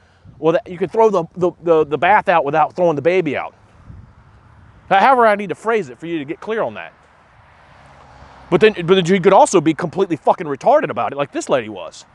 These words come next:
Like, <laughs> like, like I took a step to just say hello. Not hug her,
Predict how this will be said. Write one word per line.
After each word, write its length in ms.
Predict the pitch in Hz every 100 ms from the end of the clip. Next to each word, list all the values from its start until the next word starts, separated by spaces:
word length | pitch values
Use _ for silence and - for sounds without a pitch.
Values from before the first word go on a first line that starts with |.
| _
Like, 100 | 165
<laughs> 680 | 151 220 226 254 247 - -
like, 120 | 147
like 100 | 156
I 60 | 143
took 160 | -
a 40 | 196
step 280 | - 190 156 156
to 260 | 170 170 139 _ _ _ _ _ _ _ _ _ _ _ 139
just 200 | 180 -
say 140 | 196
hello. 600 | 151 127 185 214 123 220 _ _ _ _ _ _
Not 140 | - 370
hug 260 | - 170
her, 300 | 156 226 285